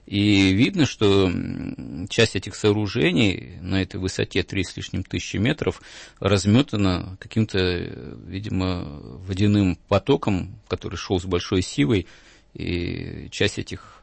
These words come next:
сооружений, ну, просто разрушил. Ну, вот что на высоте три с лишним тысяч метров в горах, э, м, какой еще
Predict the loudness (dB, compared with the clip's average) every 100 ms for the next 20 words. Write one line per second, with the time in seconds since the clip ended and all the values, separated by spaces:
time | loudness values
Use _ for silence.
0 | -14 -6 -4 -4 -2 -2 -2 -4 -6 -8
1 | -4 -2 0 0 -4 -8 -14 -8 -4 -4
2 | -4 -10 -12 -6 0 2 2 0 -2 2
3 | 2 2 -12 -20 _ _ -2 0 0 -4
4 | -4 -2 -2 -2 -2 0 2 2 0 2
5 | 2 4 2 0 -8 -12 -10 -12 -14 -14
6 | -16 -18 -20 -20 -20 -20 -20 -20 -20 -20
7 | -16 -14 -14 -14 -14 -12 -12 -12 -14 -12
8 | -8 0 4 4 4 -2